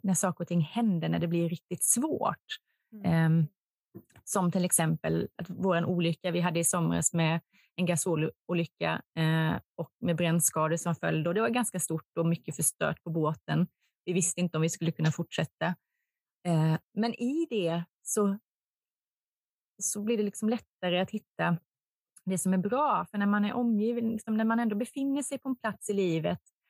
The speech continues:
Speaker 1: där man trivs.
Speaker 2: Mm.
Speaker 1: Det, vi har valt det här själva, vi har valt att vara här. Då blir det också lättare att hantera grejer som händer.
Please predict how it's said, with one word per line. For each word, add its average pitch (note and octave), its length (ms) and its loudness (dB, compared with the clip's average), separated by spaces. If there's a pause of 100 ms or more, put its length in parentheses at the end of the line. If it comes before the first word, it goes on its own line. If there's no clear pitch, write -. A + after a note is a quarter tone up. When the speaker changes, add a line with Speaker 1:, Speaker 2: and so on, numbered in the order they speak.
(140)
Speaker 1:
där F#3 80 0
man F3 140 2
trivs. - 680 0 (340)
Speaker 2:
Mm. F#3+ 140 0
Speaker 1:
Det, - 120 -4
vi A3 140 0
har B3+ 120 0
valt A#3+ 440 0
det B3 60 -6
här A3+ 140 0
själva, G#3 420 0
vi G#3+ 80 -2
har G#3+ 80 2
valt A3+ 340 -6
att G3 80 -2
vara B3 240 0
här. G3+ 420 0 (1160)
Då G#3+ 60 -6
blir A3 140 0
det A#3+ 60 0
också A#3 220 -4
lättare G3 380 -2
att F3+ 100 -2
hantera G3 600 0
grejer G3 360 2
som F3+ 200 -2
händer. F#3 640 2